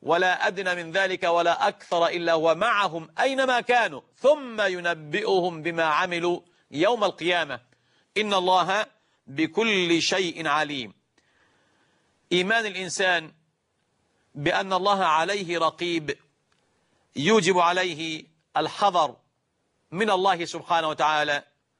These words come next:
والتفكير ألف مرة ومرة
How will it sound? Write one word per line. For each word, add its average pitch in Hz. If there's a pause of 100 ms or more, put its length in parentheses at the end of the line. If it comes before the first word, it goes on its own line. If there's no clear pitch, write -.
(440)
والتفكير 190 (960)
ألف 226
مرة 190
ومرة 180